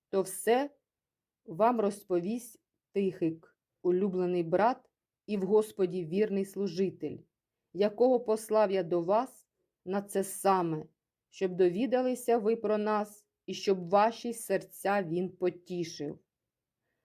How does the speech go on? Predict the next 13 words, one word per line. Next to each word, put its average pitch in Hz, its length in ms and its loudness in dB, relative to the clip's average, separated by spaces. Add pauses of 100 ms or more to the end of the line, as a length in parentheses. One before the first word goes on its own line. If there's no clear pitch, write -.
(120)
Мир 214 340 4
братам 226 680 0 (320)
і 208 120 -2
любов 233 520 2
із 180 280 -6
вірою 190 500 2
від 160 180 -4
Бога 175 440 0
Отця 220 580 -2 (600)
і 220 120 0
Господа 214 600 2
Ісуса 185 560 -4
Христа. 165 720 -8